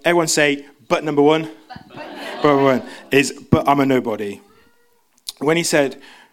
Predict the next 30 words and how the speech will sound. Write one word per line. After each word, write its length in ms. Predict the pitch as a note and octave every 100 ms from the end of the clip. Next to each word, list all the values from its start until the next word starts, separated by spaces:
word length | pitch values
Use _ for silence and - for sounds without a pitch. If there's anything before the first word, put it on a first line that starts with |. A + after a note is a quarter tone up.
| _ _
so 160 | - D3
when 160 | D#3 D#3+
Moses 320 | D#3 C#3+ C#3
said, 260 | B2+ A#2+ - - _
"Who 160 | E3
am 160 | F3 D#3+
I 160 | C#3+ B2
that 140 | B2+
I 60 | B2
should 180 | -
go 140 | C3+ C#3
to 140 | C#3
Pharaoh 400 | B2+ C3 A#2 A2 A2+
and 180 | A#2+
bring 220 | A#2+ B2 A2+
them, 300 | A2+ A#2+ _ _
and 180 | B2 A#2+
bring 320 | C#3 C3+ B2+
the 140 | A#2+ C3
Israelites 440 | A#2 A#2 A2 G#2
out 80 | A2+
of 100 | G#2+
Egypt?" 520 | G#2 G2 F#2 - - - _ _ _ _ _ G3 F#3+ _ _ _ _ _ _ _ _
He 180 | D#3 F3
didn't, 320 | F3 F3+ D3 - _ _ _ _ _ _
in 200 | F3 F3+
that 180 | E3+ D3+
moment, 520 | D#3+ C3 A2+ A2 A#2+ _ _ _ _ -
Moses 460 | D3 D#3 D3+ D3 C#3
didn't, 380 | D3 C#3 B2+